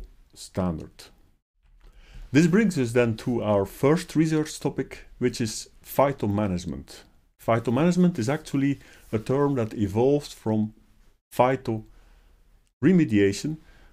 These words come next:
but it goes a lot larger. In phytomanagement, we want to move towards phyto exclusion, so keep the contaminant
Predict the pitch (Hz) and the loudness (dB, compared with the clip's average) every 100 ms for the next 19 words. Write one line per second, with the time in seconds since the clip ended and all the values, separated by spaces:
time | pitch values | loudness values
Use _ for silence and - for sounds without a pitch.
0 | _ _ - 139 135 117 113 160 185 - | _ _ -4 0 2 2 4 4 4 -2
1 | 262 120 131 - - _ _ _ _ - | -2 2 2 0 -12 _ _ _ _ -2
2 | 110 135 113 92 - - - _ - - | 2 4 2 -2 -6 -14 -20 _ -6 -6
3 | - - - _ _ _ 123 113 - 190 | -8 -18 -20 _ _ _ -2 -2 4 4
4 | 226 190 175 214 180 151 127 127 139 - | 4 2 2 2 2 0 0 0 -2 0
5 | 117 123 185 226 214 - - 127 131 147 | 0 4 4 2 -2 -8 -2 0 2 4
6 | 151 156 - - - - - - 131 151 | 2 0 -6 -12 -14 -20 -20 0 4 4
7 | 151 131 113 107 - 104 104 107 170 214 | 2 -2 -2 -6 -4 2 4 4 0 -2
8 | - - - _ _ _ _ _ _ - | -10 -20 -20 _ _ _ _ _ _ -12
9 | 107 104 101 - - 156 120 113 147 135 | -6 -4 -6 -8 -4 -2 -2 -2 -2 -2
10 | 123 117 107 95 | -4 -2 -4 -4